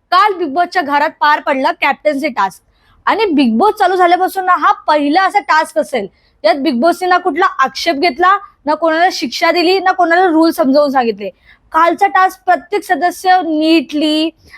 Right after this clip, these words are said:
आणि पूर्ण क्लीनली खेळला. आणि टास्क असा होता, मी तुम्हाला थोडक्यात समजवते. टास्क कसा होता, कारण आता जर जादुई आठवडा आहे ना, तर जादुई आठवडा म्हटलं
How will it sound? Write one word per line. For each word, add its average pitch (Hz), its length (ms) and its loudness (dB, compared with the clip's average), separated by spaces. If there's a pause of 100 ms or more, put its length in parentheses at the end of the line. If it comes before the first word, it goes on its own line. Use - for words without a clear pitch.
(140)
आणि 277 180 0
पूर्ण 330 300 0
क्लीनली 339 680 2
खेळला. 254 280 2
आणि 240 360 -2
टास्क 277 420 -2
असा 311 200 0
होता, 247 220 0
मी 294 120 -8
तुम्हाला 311 280 0
थोडक्यात 254 300 0
समजवते. 196 460 -8 (580)
टास्क 294 260 0
कसा 339 200 0
होता, 254 300 2
कारण 302 240 -2
आता 277 280 -2
जर 330 360 2
जादुई 277 320 0
आठवडा 311 380 2
आहे 254 140 2
ना, 339 160 0 (420)
तर 269 100 -2
जादुई 294 300 2
आठवडा 320 420 2
म्हटलं 294 460 0